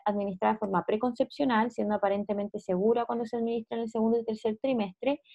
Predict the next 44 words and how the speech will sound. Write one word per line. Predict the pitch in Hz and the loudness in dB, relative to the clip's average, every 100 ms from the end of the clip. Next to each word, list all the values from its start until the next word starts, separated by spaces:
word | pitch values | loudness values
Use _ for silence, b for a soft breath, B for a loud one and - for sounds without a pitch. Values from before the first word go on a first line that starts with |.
| B B | B B
y | 254 | 4
de | 262 | 6
hecho | 269 269 | 6 2
se | 254 | 0
utiliza | 226 233 247 | 2 2 2
para | 233 226 | 2 4
dar | 220 220 | 4 4
inmunización | 220 214 202 190 214 | 4 2 0 -2 -2
pasiva | 214 190 - 226 | -2 -2 0 2
al | 220 | 2
recién | 220 220 | -2 -2
nacido, | 220 226 247 277 320 | -2 -2 2 4 4
aunque | - 233 226 | 2 0 0
no | 226 | -2
se | 226 | 0
ha | 226 | 0
demostrado | 214 185 202 202 214 | 0 0 2 4 4
una | - 220 220 | 2 0 2
reducción | 233 226 233 226 | -2 -2 -4 -4
en | |
la | 233 | -4
infección | 226 220 - 226 | -4 -6 -2 -2
neonatal. | 233 233 240 - - _ _ B B B B B | 0 -2 0 -2 -4 _ _ B B B B B
La | 208 | 4
A | 214 | 6
C | 220 | 4
I | 277 233 | 4 4
P | 254 | 4
no | 277 | 4
tiene | 277 269 | 2 0
recomendaciones | 254 254 240 226 220 240 240 233 | 0 0 0 0 -2 0 0 2
de | 214 | 0
la | 214 | 0
forma | 220 220 | 0 2
conjugada | 220 214 185 185 208 | 0 -2 0 0 0
de | |
esta | - 226 | 0 2
vacuna, | 233 226 269 302 | 2 2 2 2
que | 294 | 0
es | 226 | 0
la | 214 196 | 0 2
P | 220 | 0
C | 214 214 | 0 0
V | 214 | 0